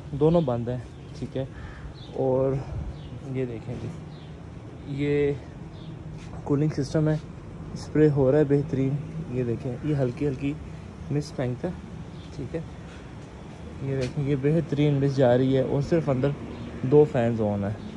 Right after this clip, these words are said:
ठीक है। अ, दिन का time है, outside temperature जो है इस time पे around थर्टी एट, थर्टी नाइन, फ़ोर्टी तक भी है, जो कि मेरे यहाँ थोड़े दरख्त हैं,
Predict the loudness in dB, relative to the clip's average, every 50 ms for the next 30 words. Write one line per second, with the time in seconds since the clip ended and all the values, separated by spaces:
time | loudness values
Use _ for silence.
0 | -10 -10 -10 -10 -6 -6 -6 -2 -2 -4 -4 -4 -10 -12 -12 -12 -12 -14 -14 -14
1 | -14 -14 -14 -12 -10 -4 0 2 2 2 4 4 4 4 4 4 4 6 6 6
2 | 4 4 4 4 4 4 4 4 2 2 2 4 4 4 4 4 4 4 4 4
3 | 4 2 0 0 0 0 -2 -2 -2 -2 -2 0 0 0 0 2 2 2 0 0
4 | -2 -4 -2 -2 0 0 -2 -2 -2 0 0 0 0 0 -2 0 0 0 0 0
5 | -2 -4 -4 -4 -4 -4 -2 -2 -2 0 2 2 0 0 -2 -4 -2 0 0 2
6 | 2 0 0 -2 -4 -8 -12 -12 -12 -12 -12 -6 0 4 4 4 4 2 2 2
7 | 2 2 2 -2 0 2 2 0 0 -2 -6 -10 -10 -10 -4 0 2 2 2 2
8 | 2 2 2 2 2 2 2 2 0 -2 -4 -8 -10 -8 -4 -2 0 0 0 2
9 | 0 0 0 0 -2 -2 -2 -2